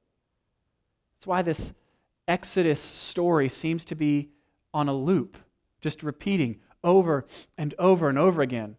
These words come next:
Like, all the festivals so far have pointed back to the Exodus, because the people need to remember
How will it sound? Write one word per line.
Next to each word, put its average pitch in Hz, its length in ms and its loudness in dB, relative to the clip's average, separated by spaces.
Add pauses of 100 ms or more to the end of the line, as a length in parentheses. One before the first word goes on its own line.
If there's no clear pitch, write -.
Like, 135 220 -4
all 208 240 8
the 202 80 0
festivals 151 560 -4
so 147 160 -2
far 135 240 0
have 151 160 -4
pointed 190 360 0
back 185 360 4 (160)
to 220 180 2
the 202 160 6
Exodus, - 720 0 (1000)
because 180 200 0
the 196 80 2
people 196 460 0
need 190 260 2
to 208 120 -2
remember 170 680 2